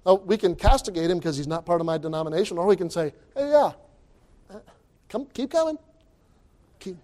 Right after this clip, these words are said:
here, look what the Bible says. Yeah, yeah, there we go. Keep coming." Amen. False prophets.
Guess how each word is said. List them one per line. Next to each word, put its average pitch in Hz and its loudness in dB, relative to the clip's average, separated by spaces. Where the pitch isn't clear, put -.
here, 180 -4
look 175 -12
what 262 -2
the 285 -8
Bible 302 6
says. 220 2
Yeah, 269 0
yeah, 254 0
there 180 -4
we 247 -4
go. 277 0
Keep 294 -10
coming." 311 -4
Amen. 160 -2
False 240 10
prophets. - 4